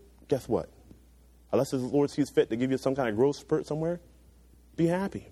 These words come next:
being short. If you're tall and lanky and skinny, be happy, 'cause one day you could be big, fat, and round. <laughs> But whatever God's created you, be happy where God has put you, all right?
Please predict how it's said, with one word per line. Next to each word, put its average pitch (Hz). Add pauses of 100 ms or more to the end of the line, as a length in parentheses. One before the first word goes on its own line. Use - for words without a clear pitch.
being 165
short. - (720)
If -
you're 143
tall 180
and 98
lanky 156
and 147
skinny, 202 (520)
be 151
happy, 202
'cause 101
one 120
day 147
you 156
could 151
be 160 (240)
big, 123
fat, -
and 160
round. 285 (840)
<laughs> 247 (960)
But 170
whatever 214
God's 208 (100)
created 214
you, 143 (720)
be 202
happy 220
where 180
God 196
has 190
put -
you, 85
all 110
right? 247